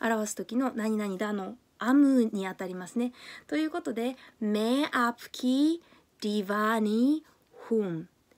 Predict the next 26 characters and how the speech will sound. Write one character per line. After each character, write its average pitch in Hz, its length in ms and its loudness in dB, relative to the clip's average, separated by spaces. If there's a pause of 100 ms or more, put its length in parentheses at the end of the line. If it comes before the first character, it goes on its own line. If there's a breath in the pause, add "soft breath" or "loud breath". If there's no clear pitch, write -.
(240)
メ 208 640 -2 (100)
ア 196 360 -2
プ - 140 -20
キ 262 560 0 (320 soft breath)
デ 220 100 -4
ィ 202 100 0
バ 202 260 -2
ニ 277 160 2
フ 240 200 -2
ン。 175 200 -6 (380 loud breath)
私 208 580 -4
は 254 400 0 (120)
あ 202 180 -2
な 208 220 -2
た 190 320 -4
に、 285 420 0 (540 loud breath)
え 196 1500 -4
ー、 - 40 -20 (440)
ク - 140 -2
レ 339 200 6
イ 262 180 6
ジ 196 200 -6 (140)
ー - 20 -6
で 254 340 2 (160)
あ 214 160 2
る。 175 200 -6